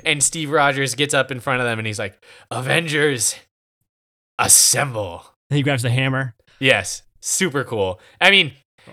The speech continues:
Speaker 1: this line is right on the edge of very cheesy, but in the
Speaker 2: Yes.
Speaker 1: moment when you're fir-, especially the first time you're seeing this movie, it,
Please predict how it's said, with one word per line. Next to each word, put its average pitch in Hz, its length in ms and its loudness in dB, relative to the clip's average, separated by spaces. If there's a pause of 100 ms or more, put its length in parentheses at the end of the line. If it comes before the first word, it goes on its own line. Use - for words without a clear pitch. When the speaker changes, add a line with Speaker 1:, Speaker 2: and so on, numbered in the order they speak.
(140)
Speaker 1:
this 277 240 4
line 269 340 6
is 196 340 2
right 185 500 4
on 175 200 4
the 156 240 0
edge 143 420 2 (120)
of 117 480 2 (500)
very 170 600 4
cheesy, 165 680 -4 (300)
but 160 400 4 (200)
in 175 140 2
the 180 80 0
Speaker 2:
Yes. 135 160 0
Speaker 1:
moment 196 400 2
when 147 360 -4
you're 135 180 -2
fir-, 165 220 0
especially 151 320 -2
the 117 100 -2
first 117 300 -6
time 139 160 -2
you're 139 60 -8
seeing 147 200 -8
this 151 140 -8
movie, 147 360 -6 (240)
it, 151 280 -2